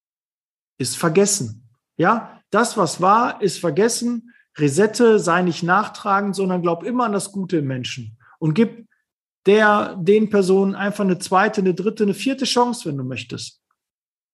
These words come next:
Klar werden sie sich enttäuschen. Klar kommt das auch mal dazu, dass es nicht funktioniert. Aber guck doch auf die Dinge, die funktioniert haben und auch funktionieren werden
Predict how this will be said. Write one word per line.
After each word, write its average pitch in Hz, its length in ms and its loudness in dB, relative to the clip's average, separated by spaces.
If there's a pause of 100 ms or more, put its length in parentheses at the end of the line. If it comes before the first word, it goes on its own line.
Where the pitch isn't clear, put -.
(460)
Klar 240 240 4
werden 165 160 4
sie 139 120 0
sich 139 200 0
enttäuschen. - 640 -8 (380)
Klar 247 240 4
kommt 196 220 2
das 156 120 0
auch 143 160 -2
mal 127 180 -2
dazu, 123 560 -8 (300)
dass 147 180 0
es 151 140 -2
nicht 214 300 4
funktioniert. 123 760 -6 (840)
Aber 160 520 2 (220)
guck - 240 2
doch 196 140 4
auf 190 160 2
die 180 100 2
Dinge, 202 240 4
die 170 100 2
funktioniert 180 840 -2 (140)
haben 185 500 2
und 170 180 -10
auch 165 120 -6
funktionieren 156 640 0
werden 180 500 0